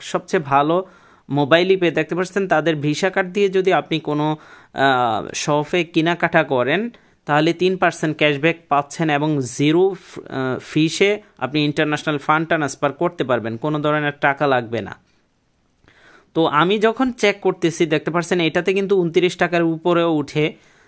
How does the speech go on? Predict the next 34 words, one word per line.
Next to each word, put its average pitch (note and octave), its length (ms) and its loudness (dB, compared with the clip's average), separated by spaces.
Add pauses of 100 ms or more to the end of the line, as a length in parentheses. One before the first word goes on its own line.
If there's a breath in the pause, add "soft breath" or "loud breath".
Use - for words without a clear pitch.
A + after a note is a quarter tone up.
(120)
এখন F3 380 0
বর্তমানে F3 400 2
আঠাশ D#3 380 0
দশমিক D#3+ 540 0 (260)
শূন্য D#3 440 -2
আট C#3+ 180 2 (100)
পয়সার C#3+ 340 0
মতো C#3 240 0
আছে C#3 320 0
বাংলাদেশি D3+ 500 -2
রেটটা C#3 420 0
এবং D#3 240 -2
কোনো D3+ 180 -2
ধরনের D3 340 0
সার্ভিস C3+ 500 -2
চার্জ F3+ 340 -2
আপনার B2 300 -4
লাগতেছে C3+ 640 -2
না। G#2 160 -10 (460 soft breath)
একটু A3 360 -2
আগে D3+ 240 4
আমি D3 260 0
ভিডিওটা D#3 500 0
যখন D3+ 340 -2
রেকর্ডিং D#3+ 520 -2
করছি D#3 400 -4
এর D3 200 0
কিছুক্ষণ E3 440 -2
আগেই D#3 280 0
কিন্তু F3 260 -2
ঊনত্রিশ D3 380 -4
টাকার C#3+ 280 -2
উপরে C3+ 380 -2
ছিল। C3 340 -4